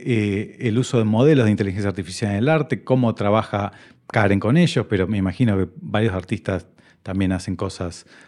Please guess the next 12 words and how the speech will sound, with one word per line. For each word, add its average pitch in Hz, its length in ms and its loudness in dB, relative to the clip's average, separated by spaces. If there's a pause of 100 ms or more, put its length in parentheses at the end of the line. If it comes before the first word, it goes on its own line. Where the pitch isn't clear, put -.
(120)
más 104 200 -4
o 107 60 0
menos 101 280 0
similares. 151 840 2 (340)
Eh, 117 480 4
las 120 140 -4
posibilidades 123 580 2
creativas 127 600 2
que, 98 160 -4
que 98 80 -2
estos 92 340 -4
modelos, 98 720 -4